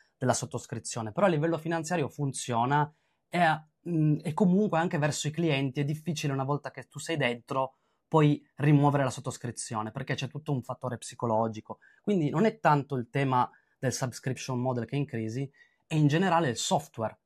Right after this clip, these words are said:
Tutte queste aziende che facevano revenue e quindi tutto il modello si basava sui clienti che non abbandonano. E il febbraio scorso, a un certo punto,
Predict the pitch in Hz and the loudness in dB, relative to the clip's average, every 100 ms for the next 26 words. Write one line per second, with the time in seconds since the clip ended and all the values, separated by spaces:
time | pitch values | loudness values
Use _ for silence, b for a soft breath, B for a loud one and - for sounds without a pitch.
0 | _ - 160 151 143 - 139 120 139 123 | _ -6 -2 0 0 0 -2 2 4 4
1 | 110 110 101 _ _ _ _ - 147 117 | 4 0 -2 _ _ _ _ 0 2 2
2 | - _ _ _ _ - 120 156 151 147 | -2 _ _ _ _ -8 -2 2 4 4
3 | 143 127 143 147 170 170 _ 127 - 170 | 4 4 4 2 2 -2 _ -12 -2 0
4 | - 190 - 160 156 165 139 - 135 127 | 0 -2 0 2 4 4 2 0 0 0
5 | 123 143 117 110 - 139 - - 135 135 | 6 6 6 -2 -2 -2 -4 -16 -8 -2
6 | 147 123 110 - 127 123 123 131 139 131 | 0 0 -4 -10 -6 -2 0 2 2 2
7 | 117 139 160 160 _ _ _ _ 139 139 | 2 2 0 -2 _ _ _ _ -8 -6
8 | 135 131 127 - _ _ _ - 160 160 | -4 -6 -8 -12 _ _ _ -4 2 4
9 | 180 170 - 196 190 - 151 139 - _ | 4 0 0 2 2 0 -2 -2 -4 _
10 | _ _ _ _ _ _ - 127 151 165 | _ _ _ _ _ _ -6 -2 -2 0
11 | 156 151 160 156 170 165 151 | 0 2 2 2 2 2 0